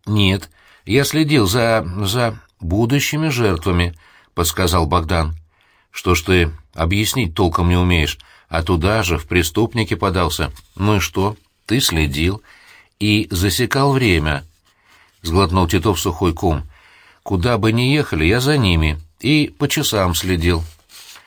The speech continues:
«Зачем?» «Чтобы знать, через сколько минут их надо ждать на месте».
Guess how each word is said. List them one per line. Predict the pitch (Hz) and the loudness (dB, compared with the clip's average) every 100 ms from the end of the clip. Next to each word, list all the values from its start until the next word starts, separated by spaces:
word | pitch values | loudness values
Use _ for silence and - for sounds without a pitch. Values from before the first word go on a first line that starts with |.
| _ | _
«Зачем?» | - 90 85 101 101 113 - _ _ _ - _ | -2 0 0 0 -2 -4 -12 _ _ _ -20 _
«Чтобы | - 107 120 | -4 -2 2
знать, | 160 165 139 87 - _ _ | 2 2 0 -2 -8 _ _
через | - 104 101 | -2 0 2
сколько | 135 110 117 | 2 2 2
минут | 117 135 151 | 2 2 0
их | 123 - | -2 -2
надо | 123 113 | -2 -2
ждать | 107 120 110 | -2 -2 -2
на | 120 | 0
месте». | 123 87 73 - 76 | 2 2 0 -2 -4